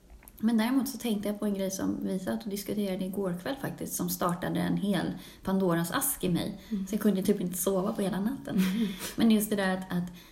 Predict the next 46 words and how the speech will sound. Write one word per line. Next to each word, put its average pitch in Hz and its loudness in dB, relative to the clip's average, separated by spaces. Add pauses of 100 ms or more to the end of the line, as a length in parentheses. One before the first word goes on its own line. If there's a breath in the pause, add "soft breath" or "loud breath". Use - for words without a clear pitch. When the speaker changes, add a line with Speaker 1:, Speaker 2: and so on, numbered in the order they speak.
Speaker 1:
människor 185 2
alltid 180 -2
strävar 170 0
efter 165 -6
att 170 -8
få 165 -4
det 170 0
bättre. 269 -6
Att 180 -2
det 180 -2
finns 190 2
en 175 2
strävan 220 4
i - 0
alla 175 0
människor 175 2
att 175 -4
få 175 0
det 170 2
bättre. 190 -2
Och 175 2
jag 185 2
köper 247 -2
inte 170 -2
riktigt - -6
det. - -6
Speaker 2:
Mm. 240 6
Speaker 1:
Och - 0
sen 208 4
så 208 2
började 190 2
det 180 2
spinna. 170 2 (380 loud breath)
För 190 -2
det 208 2
finns 214 2
ju 202 2 (400 loud breath)
naturfolk 185 0
som 190 -2
inte 185 0
strävar 180 -2
efter 170 -2
att 170 -2
få 175 -2
ett 156 -4
västerländskt 156 -6